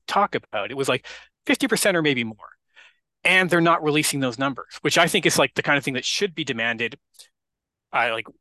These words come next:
you know, obviously we thought we, they shouldn't get any public money for C C S. They have the money themselves.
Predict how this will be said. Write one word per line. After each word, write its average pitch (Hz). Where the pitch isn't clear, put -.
you 165
know, -
obviously 175
we 202
thought 185
we, 147
they 165
shouldn't 156
get 151
any 151
public 131
money 117
for 127
C 131
C 120
S. 120
They 127
have 139
the 127
money 120
themselves. 107